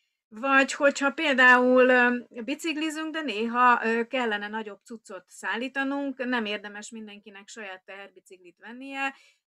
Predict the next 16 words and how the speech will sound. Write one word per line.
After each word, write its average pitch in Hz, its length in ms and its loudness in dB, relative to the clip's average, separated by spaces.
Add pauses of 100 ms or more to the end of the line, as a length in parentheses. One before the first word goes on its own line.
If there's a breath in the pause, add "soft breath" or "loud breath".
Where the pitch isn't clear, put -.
(120)
Több 240 240 -10
közösség 220 540 -10
van 214 160 -8
már 196 220 -6
Budapesten, 226 720 -10
illetve 208 360 -12
Magyarország 202 600 -10
különböző 185 460 -18
településein, 254 720 -10
akkor 254 300 -10
a-, 247 220 -12
akiknek 247 540 -16
közösen 190 520 -10
van 190 160 -16
egy 190 160 -18
teherbicikli 185 1000 -14